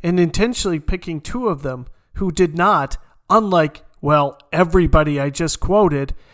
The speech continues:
have truly a formal education. We're not talking even high school diplomas, much less college and master's degrees and law degrees, which almost all of our leaders possess today.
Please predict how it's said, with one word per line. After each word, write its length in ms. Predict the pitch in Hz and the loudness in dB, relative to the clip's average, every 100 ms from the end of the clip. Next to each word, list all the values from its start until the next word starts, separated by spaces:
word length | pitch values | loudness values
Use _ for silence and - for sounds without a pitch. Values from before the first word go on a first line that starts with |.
| _ - | _ -4
have 280 | 185 160 | -2 -2
truly 460 | - - 220 180 160 | -4 0 2 2 2
a 100 | 151 | -2
formal 580 | - 196 208 202 151 143 | -6 0 0 2 -2 -4
education. 760 | 147 147 135 156 160 - 117 127 - _ _ _ _ _ | -4 -8 -8 -6 -6 -6 -10 -14 -20 _ _ _ _ _
We're 120 | 202 | -2
not 220 | 240 220 - | 2 2 2
talking 400 | 170 165 156 151 | 0 -2 -6 -6
even 240 | 151 143 | -6 -8
high 280 | 117 185 240 | -6 -4 -2
school 400 | - - 147 131 | -4 -6 -6 -6
diplomas, 680 | 131 - 135 127 131 123 - _ _ - | -6 -4 -4 -6 -12 -14 -16 _ _ 0
much 240 | 170 165 | 0 2
less 160 | 170 - | -2 0
college 600 | - 175 160 139 - - - - | 2 4 4 0 -8 -16 -16 -6
and 240 | 160 156 | -4 0
master's 600 | 160 165 - - 139 - | 2 2 0 -2 -6 -8
degrees 500 | 147 139 143 139 135 | -10 -8 -8 -6 -6
and 160 | 143 147 | -4 0
law 260 | 151 156 | 4 4
degrees, 480 | 147 143 127 120 - | 0 -6 -10 -8 -8
which 220 | 139 - - | -8 -10 -10
almost 460 | 160 156 147 139 - | -8 -6 -6 -6 -8
all 340 | - 170 175 156 | 0 2 2 2
of 100 | 139 | -2
our 120 | 135 | -4
leaders 420 | 135 135 135 127 | -6 -8 -8 -12
possess 500 | - 139 127 135 - | -10 -10 -8 -8 -8
today. 540 | - 156 143 147 127 | -10 -8 -4 -4 -6